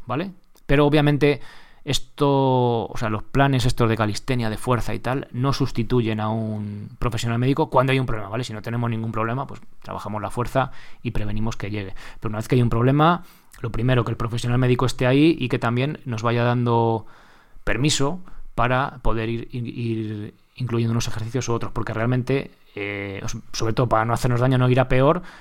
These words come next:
pero que al darnos el visto bueno, pues sabiendo que no vamos a ir a peor, pues sobre todo, pues ir fortaleciendo para que la cosa vaya mejorando. De hecho, eh, es muy probable, no al cien por cien, pero es muy probable, hay posibilidades de que, de que la cosa mejore bastante,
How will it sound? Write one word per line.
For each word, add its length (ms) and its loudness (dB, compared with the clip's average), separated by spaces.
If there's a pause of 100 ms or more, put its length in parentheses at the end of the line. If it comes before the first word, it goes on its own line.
(100)
pero 340 -2 (140)
que 420 -4
al 160 0
darnos 240 0
el 80 4
visto 220 0
bueno, 180 2
pues 160 -2
sabiendo 380 4
que 80 -8
no 80 0
vamos 180 -2
a 40 -2
ir 60 -2
a 80 -4
peor, 300 0
pues 380 -2
sobre 240 -4
todo, 240 -4
pues 240 -6
ir 80 -4
fortaleciendo 720 -2 (500)
para 180 2
que 80 -2
la 100 -2
cosa 200 0
vaya 160 2
mejorando. 400 0
De 80 0
hecho, 320 4 (720)
eh, 1080 2
es 200 4
muy 240 2
probable, 580 4 (260)
no 220 -2
al 60 -4
cien 180 -2
por 140 -2
cien, 160 -2
pero 160 -2
es 80 -4
muy 140 -2
probable, 300 0
hay 40 -2
posibilidades 540 4
de 120 -2
que, 240 -2
de 140 -2
que 80 0
la 100 2
cosa 380 0 (680)
mejore 360 0
bastante, 480 -4